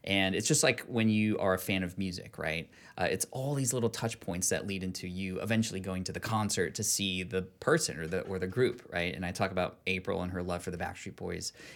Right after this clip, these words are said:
in this, uh, in this book. Uh, and she told me her journey of, it was the first time she heard the song, and the reason that she really connected with it was because of the lyrics. They were going through something, uh,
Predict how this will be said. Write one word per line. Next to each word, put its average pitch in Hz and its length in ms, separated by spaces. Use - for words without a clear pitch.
in 95 120
this, - 280
uh, 87 320
in 90 120
this 85 140
book. - 460
Uh, 85 460
and 107 100
she 113 140
told 101 220
me 101 120
her 117 220
journey 101 360
of, 87 160
it - 40
was - 100
the 117 60
first - 300
time 95 160
she - 100
heard 95 140
the 92 60
song, 113 460
and 98 100
the 90 60
reason 95 480
that - 220
she - 180
really 87 220
connected 110 340
with 101 120
it 92 180
was 98 160
because 101 300
of 98 100
the 104 60
lyrics. 120 480
They 90 100
were 90 100
going 90 380
through 98 240
something, 90 560
uh, - 160